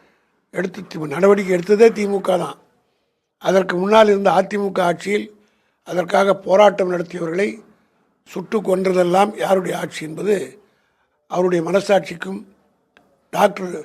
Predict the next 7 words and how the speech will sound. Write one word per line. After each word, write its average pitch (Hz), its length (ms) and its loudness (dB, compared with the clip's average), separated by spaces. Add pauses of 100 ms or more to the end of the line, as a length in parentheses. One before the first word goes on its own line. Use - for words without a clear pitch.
(720)
ஐயா 185 260 4 (320)
ராமதாஸ் 196 520 4
அவருடைய 170 400 -4
மனசாட்சிக்கும் 175 720 -6 (480)
நன்றாக 180 380 4
தெரியும். 160 440 -8 (640)
ஆகவே, 196 440 2